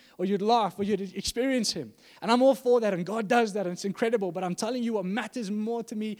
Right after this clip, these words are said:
right now in this moment is that tomorrow morning, when you wake up, you understand that the Spirit of Jesus is inside of you. And let me just say this to you. If you don't know, if you're like, "I don't know if I have him,"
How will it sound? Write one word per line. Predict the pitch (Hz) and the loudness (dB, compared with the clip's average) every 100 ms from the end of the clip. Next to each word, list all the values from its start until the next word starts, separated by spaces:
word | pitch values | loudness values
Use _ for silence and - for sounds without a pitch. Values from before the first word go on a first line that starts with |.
| - - | -12 0
right | 196 226 | 2 2
now | 226 214 | 2 2
in | 196 | 4
this | 208 208 | 2 2
moment | 196 202 165 123 - - - - | -2 -2 -4 -8 -20 -20 -10 -2
is | 196 | 0
that | 202 196 | 0 0
tomorrow | 196 196 233 226 | 4 6 10 10
morning, | 220 226 196 135 101 _ _ _ _ _ _ _ | 12 8 6 0 -10 _ _ _ _ _ _ _
when | - 202 | 0 4
you | 190 233 | 6 8
wake | 220 214 214 | 8 8 4
up, | 165 113 - _ _ _ _ _ _ _ _ | -2 -4 -16 _ _ _ _ _ _ _ _
you | 185 208 | -2 0
understand | 190 156 - 185 165 139 | 0 -2 -2 -4 -4 -6
that | 139 | -6
the | 151 | -8
Spirit | - 180 147 | -6 -8 -8
of | 120 | -8
Jesus | 139 135 117 117 | -10 -10 -14 -16
is | 107 | -20
inside | 101 113 110 | -18 -16 -16
of | 98 | -18
you. | 85 - - - | -20 -20 -20 -6
And | 139 | 2
let | 202 | 4
me | 240 | 4
just | 202 - | 2 0
say | 180 | -2
this | 160 - | -2 -6
to | 139 | -6
you. | 120 107 _ _ - | -8 -10 _ _ 2
If | 233 247 | 2 4
you | 247 | 2
don't | 202 214 208 | 4 2 0
know, | 202 175 110 - _ _ _ _ | 0 -2 -4 -10 _ _ _ _
if | 135 | -4
you're | 196 | -2
like, | 185 156 | -2 -2
"I | 226 | -4
don't | 269 | -2
know | 247 | -2
if | 233 | -4
I | 190 | -4
have | 185 190 | -4 -4
him," | 123 | -6